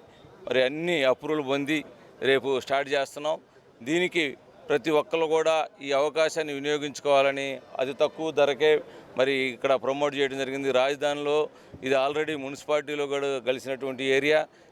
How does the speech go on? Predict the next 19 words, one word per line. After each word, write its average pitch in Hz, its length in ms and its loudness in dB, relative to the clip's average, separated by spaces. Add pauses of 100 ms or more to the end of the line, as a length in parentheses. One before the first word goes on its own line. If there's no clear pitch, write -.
(120)
ఇటువంటి 143 300 -4 (140)
ఏరియాని 160 380 2
మేము 139 200 -4
ఎంచుకోవడం 147 520 0
ద్వారా 143 220 4 (260)
ఆహ్లాదకరమైన 139 680 -2 (120)
వాతావరణం, 143 640 2 (420)
ప్రజలు 143 360 4
కూడా 147 200 4 (520)
అనేక, 143 280 0 (340)
అనేక 139 300 2
రకాల 135 380 4
స్ట్రెస్లో 147 360 2 (120)
ఉండగానే 147 460 0
ఇక్కడికి 131 280 -6
వస్తే 151 220 0 (540)
ఆహ్లాదకరంగా 139 600 0
ఉంటుంది. 135 220 -6 (120)
ఇటువంటి 135 280 -8